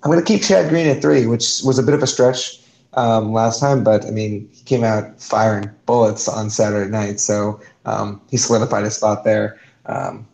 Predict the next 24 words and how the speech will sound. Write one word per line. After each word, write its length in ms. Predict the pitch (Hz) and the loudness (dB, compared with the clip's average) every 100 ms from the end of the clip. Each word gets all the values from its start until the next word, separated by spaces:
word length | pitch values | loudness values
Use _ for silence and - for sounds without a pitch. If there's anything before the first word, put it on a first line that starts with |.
| _ | _
and 80 | 117 | -6
then 60 | 104 | -2
Ottavino 440 | 110 113 110 107 107 | 0 2 2 0 0
four, 220 | 104 104 | -2 0
Cantley 320 | 113 101 104 | -2 -4 -4
five. 320 | - 101 90 120 - _ _ _ _ _ | -4 -2 -2 -8 -14 _ _ _ _ _
But 160 | 113 110 | 0 2
those 280 | 123 120 117 | 2 2 2
guys, 460 | 113 113 - - | 4 2 0 -8
three 200 | - 113 | -2 0
through 180 | 110 107 | 2 2
five, 380 | 107 107 110 113 | 2 4 4 2
are, 240 | - 104 - | 0 -2 -2
are 160 | 98 | 0
all 120 | 104 101 | 0 0
pretty 240 | 107 104 | 2 2
interchangeable. 800 | 104 104 - 104 104 110 110 110 107 | 2 -2 -4 -4 -2 0 2 2 -2
I 40 | |
mean, 220 | 104 104 | -8 -6
that's 200 | 104 107 | -4 -4
gonna 160 | - 98 | -2 -4
flow 260 | - 101 | -2 -2
so 240 | 101 - 104 | -2 -2 0
much, 580 | 101 101 - - - | 0 -4 -6 -10 -16